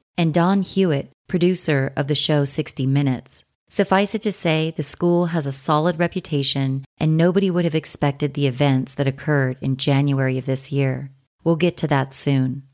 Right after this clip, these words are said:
Sixteen-year-old Valerie Schwab was a junior at New Rochelle High School. She lived with her parents, her sister, and her brother.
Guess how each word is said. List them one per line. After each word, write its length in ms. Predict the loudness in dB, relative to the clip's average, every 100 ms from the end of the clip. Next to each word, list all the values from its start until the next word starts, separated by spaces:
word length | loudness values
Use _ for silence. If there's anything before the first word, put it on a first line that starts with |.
| _ _
Sixteen-year-old 1040 | -2 0 -2 -2 2 4 2 2 0 -2
Valerie 440 | 0 2 2 2 0
Schwab 600 | -2 0 0 0 -4 -10 -4
was 160 | 0
a 80 | 0
junior 440 | 2 2 2 2
at 120 | 0 0
New 200 | -2 0
Rochelle 440 | 0 0 -2 -2
High 180 | 0 0
School. 480 | -2 -4 -6 -6 -10 _ _ _ _
She 180 | 0
lived 220 | 2 2 2
with 140 | 0
her 100 | 0
parents, 560 | 0 -2 0 -2 -4 -4
her 140 | -2
sister, 580 | 0 0 0 -2 -2 -4
and 160 | -2 -2
her 80 | 0
brother. 500 | 2 2 0 -4